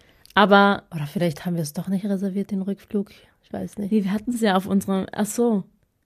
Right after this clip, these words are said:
Speaker 2: Weißt du, weil als ich in meinen Mails geguckt hab, haben wir nur diese, den Hinflug reserviert. Vielleicht haben wir doch den
Speaker 1: Vielleicht
Speaker 2: Rückflug
Speaker 1: haben wir
Speaker 2: doch
Speaker 1: nie einen
Speaker 2: nicht
Speaker 1: Rückflug.
Speaker 2: reserviert. Wir haben aber Yannick gesagt, „Hey,
Speaker 1: <laughs> Reihe fünfunddreißig.
Speaker 2: Reihe fünfunddreißig.“
Speaker 1: In der Mitte. <laughs>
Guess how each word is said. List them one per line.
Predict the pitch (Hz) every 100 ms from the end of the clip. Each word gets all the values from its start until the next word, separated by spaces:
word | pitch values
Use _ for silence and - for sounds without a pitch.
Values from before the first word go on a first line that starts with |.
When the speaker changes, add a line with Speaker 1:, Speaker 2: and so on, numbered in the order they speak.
| _ -
Speaker 2:
Weißt | 202 202
du, | 208
weil | 208
als | 190 202 202
ich | 190
in | 196
meinen | 185 180
Mails | 175 185
geguckt | 202 202 196
hab, | 196
haben | 185 185
wir |
nur | 180 180
diese, | 175 180 175
den | 170 160
Hinflug | 160 180 190 196 -
reserviert. | 175 175 170
Vielleicht | 170 - 165
haben | 196 202
wir | 330
doch | -
den | - 254 240
Speaker 1:
Vielleicht | 208 220
Speaker 2:
Rückflug |
Speaker 1:
haben | 226
wir | 220
Speaker 2:
doch | 208
Speaker 1:
nie | 233
einen | 233
Speaker 2:
nicht | 214
Speaker 1:
Rückflug. | 202 180
Speaker 2:
reserviert. | - 180 - - -
Wir | 214
haben | 240
aber | 247
Yannick | 240 247 285 277
gesagt, | 240 247 240
„Hey, | 269 320 247 226 -
Speaker 1:
<laughs> | -
Reihe | 208 214 269 294
fünfunddreißig. | 302 285 294 247 240
Speaker 2:
Reihe | 277 330
fünfunddreißig.“ | 240 226 285 269 247 480 494 -
Speaker 1:
In | 240
der | 262
Mitte. | 262 269 285 226
<laughs> | -